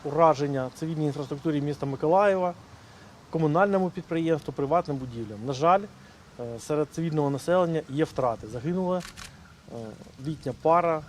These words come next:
як, е, вже стало відомо в інформаційному просторі, це подружжя Водотурських. Е, ця втрата є дуже важкою для нашого міста. Це була дуже визначна людина,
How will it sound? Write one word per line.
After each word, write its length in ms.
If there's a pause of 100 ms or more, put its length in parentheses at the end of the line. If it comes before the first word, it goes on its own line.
(320)
як, 220 (180)
е, 340
вже 140
стало 300
відомо 400
в 80
інформаційному 580
просторі, 400
це 300 (320)
подружжя 600 (280)
Водотурських. 600 (760)
Е, 20 (320)
ця 160
втрата 460
є 240
дуже 260 (160)
важкою 480 (160)
для 360 (380)
нашого 360
міста. 500 (280)
Це 220 (160)
була 480
дуже 220
визначна 640 (540)
людина, 480